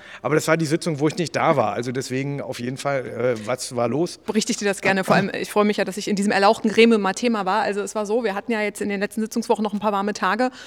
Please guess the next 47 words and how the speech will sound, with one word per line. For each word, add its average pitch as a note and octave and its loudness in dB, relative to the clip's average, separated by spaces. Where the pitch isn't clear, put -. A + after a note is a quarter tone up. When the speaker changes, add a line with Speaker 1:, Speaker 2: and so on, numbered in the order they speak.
Speaker 2:
und G#3+ 0
ich - -4
saß G3+ 2
dann, G#3 0
äh, G3+ 0
in G#3 -2
einem G#3 -2
Kleid G#3+ 2
mit G#3 -4
Trägern, A3 -2
also F3+ -10
so, F#3+ -6
dass F#3+ -6
man F#3 -8
meinen F#3 -8
ganzen F#3 -8
Arm G3 -6
sehen G3 -4
konnte, G3+ -10
meinen F#3+ -10
linken, B3 -2
der G3+ 0
ja G3 2
voller G#3 2
Tattoos A3 -4
ist - -6
im F3 -6
Plenum, D#3+ -8
ne? A3 2
Also E3+ -2
ich, - -8
äh, F3+ -4
das F3 -8
können G3 -4
jetzt F#3+ -6
die, G3 -4
die F#3+ -6
zuhören, F#3 -4
nicht A3+ -2
sehen, B3 2
die, G#3+ -2
die F#3+ -6
zusehen, F#3 -4
können's A3 -2
sehen, A#3 0
ist A3+ -6
verrückt. G3+ -8